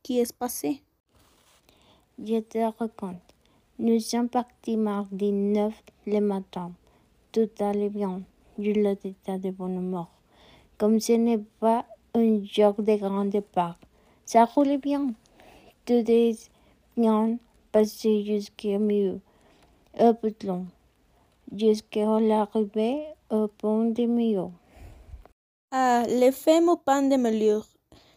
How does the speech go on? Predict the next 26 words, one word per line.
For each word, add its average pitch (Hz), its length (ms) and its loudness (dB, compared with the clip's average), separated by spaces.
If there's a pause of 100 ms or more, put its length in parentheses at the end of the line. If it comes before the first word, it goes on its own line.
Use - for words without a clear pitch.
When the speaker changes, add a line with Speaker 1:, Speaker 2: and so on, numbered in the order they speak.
Speaker 1:
Je 226 180 4
l'ai 240 240 6
vu 269 300 2
l'année 247 380 2
dernière, 226 640 -4 (320)
en 220 240 2
pour 247 340 0 (120)
route 240 240 4 (160)
pour 226 300 2 (100)
quelqu'un 214 480 -4 (120)
qui 254 400 -4
a 220 120 -2
la 208 160 0
vertige, 226 760 -2 (380)
mais 220 260 0
fa. - 320 -4 (1500)
Speaker 2:
De 262 80 -4
toute 294 260 -6
façon, 226 600 -4
nous 247 260 0
avons 254 400 0
attendu 220 480 -2
des 226 220 2
jours 233 420 -2
avant 214 440 -2
de 214 540 0